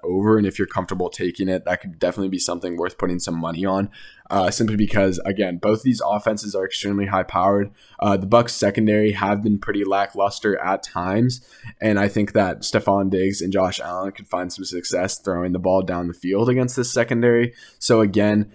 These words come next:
should be a high scoring game. I think the Bucks pull it off simply because I think they're just a much more, even with how well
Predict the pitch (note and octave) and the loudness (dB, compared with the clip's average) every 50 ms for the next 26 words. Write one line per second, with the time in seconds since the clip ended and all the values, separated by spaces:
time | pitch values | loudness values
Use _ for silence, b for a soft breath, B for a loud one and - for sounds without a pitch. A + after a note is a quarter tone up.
0 | b b - - C3 C3 C#3+ C3+ A#2 A#2 A#2 A#2 A2+ - - A#2 A2+ A2 G#2 G2+ | b b -2 0 4 4 6 6 6 6 6 4 4 2 0 2 2 2 2 2
1 | G2+ G2+ G2+ F#2+ F#2 G2+ - A#2+ A#2 - A#2 G#2 F#2+ G#2 G2+ - - - - G2+ | 2 2 2 0 -2 -4 -4 -4 0 0 0 2 2 2 2 0 -4 -4 0 2
2 | G2+ F#2+ F#2 F2+ F#2+ F#2 F#2 - - G#2+ F#2+ G2+ G2+ F#2+ F#2+ - G#2+ G2+ G2 F#2+ | 2 4 4 4 4 4 2 0 -2 -4 -2 -2 -2 -2 -2 0 0 0 0 0
3 | - _ _ _ - - G#2 G#2+ - A#2+ G#2+ - A#2+ G#2+ G2+ G2+ - - - G2+ | -4 _ _ _ -2 0 0 2 2 2 2 2 2 2 2 0 -4 -2 -2 0
4 | G2 G2 F#2+ F#2 - - G2+ G2+ G2 F#2+ F2+ - b b b b b b - D#3 | 2 2 0 0 0 0 0 2 2 2 0 -4 b b b b b b 4 6
5 | D#3+ F#3 F#3 F3 D#3+ D3 C3 - - G#2+ A2 A2+ G#2+ G2 F#2 F#2+ F#2+ G2 G#2 A2 | 6 6 6 6 6 4 4 4 4 6 6 6 6 6 4 4 4 6 4 4
6 | A#2 B2 - | 4 0 -4